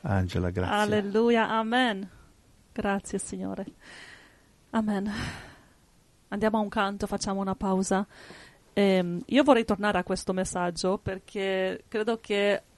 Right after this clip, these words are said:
Speaker 2: a parte il fatto che è bene conoscere quello che verrà dalle profezie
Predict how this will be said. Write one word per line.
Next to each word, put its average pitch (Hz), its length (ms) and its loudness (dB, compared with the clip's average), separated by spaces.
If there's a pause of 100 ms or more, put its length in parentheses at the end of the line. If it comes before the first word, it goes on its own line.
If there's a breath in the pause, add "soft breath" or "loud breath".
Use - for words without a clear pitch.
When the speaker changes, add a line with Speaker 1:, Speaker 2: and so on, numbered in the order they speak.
Speaker 2:
a 208 80 0
parte 262 280 6
il 254 60 6
fatto 233 300 4
che 233 160 2
è 196 40 2
bene 220 200 2
conoscere 208 480 0
quello 202 280 0
che 202 200 -4
verrà 190 320 -4
dalle 180 220 -8
profezie 180 640 -4